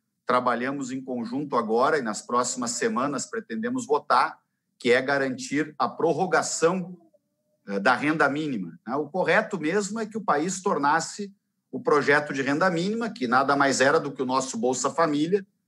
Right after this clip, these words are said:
quando nós aplicamos ao longo dos anos de governo, que à época, né, chamavam preconceituosamente de Bolsa Esmola e assim por diante, e hoje a sociedade compreende melhor, eh, o que, que é um programa de proteção social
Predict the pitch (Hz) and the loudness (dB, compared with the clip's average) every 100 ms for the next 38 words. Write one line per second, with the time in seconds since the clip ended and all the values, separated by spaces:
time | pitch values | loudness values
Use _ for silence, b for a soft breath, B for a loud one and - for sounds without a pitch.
0 | _ _ - 123 123 120 127 113 - 127 | _ _ 0 0 2 2 2 2 -2 -6
1 | 120 113 113 131 180 131 107 107 120 123 | -6 -6 2 4 4 2 0 0 -2 -2
2 | 107 98 110 117 104 110 131 117 139 170 | -4 0 0 0 -4 -4 -2 4 4 4
3 | 170 - B B B - 120 117 135 - | -2 -12 B B B -2 2 6 4 2
4 | - 117 123 127 - 107 117 135 123 113 | 0 0 2 0 2 2 4 2 0 -8
5 | 95 - _ _ _ - 165 165 151 - | -10 -14 _ _ _ 0 0 0 -4 -2
6 | 156 143 135 147 127 110 123 151 - 104 | -4 -2 0 0 2 -2 -2 -4 -4 -10
7 | 104 95 131 135 117 101 104 113 147 151 | -6 -2 0 -2 -4 -6 -2 2 4 4
8 | 127 98 90 _ _ - 151 107 104 - | 0 -4 -8 _ _ -20 -12 -4 -4 -4
9 | 127 123 151 131 147 175 220 170 143 135 | -8 -6 -4 2 2 0 -2 2 4 2
10 | 156 196 b b b 107 - 117 135 113 | -4 -8 b b b -4 -2 -2 0 2
11 | 117 127 - 147 131 127 139 131 151 127 | 2 2 -2 -6 -2 -2 -2 -2 -2 2
12 | 120 135 - - _ - - - 104 98 | 4 4 0 -12 _ -20 -20 -10 -4 -2
13 | 95 196 101 - 165 - 135 127 151 160 | -4 -6 -12 -6 -6 -4 0 2 2 2
14 | 127 113 127 113 123 160 175 143 117 123 | -4 -6 -2 0 4 4 4 -2 -4 -6
15 | 120 117 - 127 - 151 - 131 135 165 | -4 -4 -4 -6 -4 -4 0 2 2 0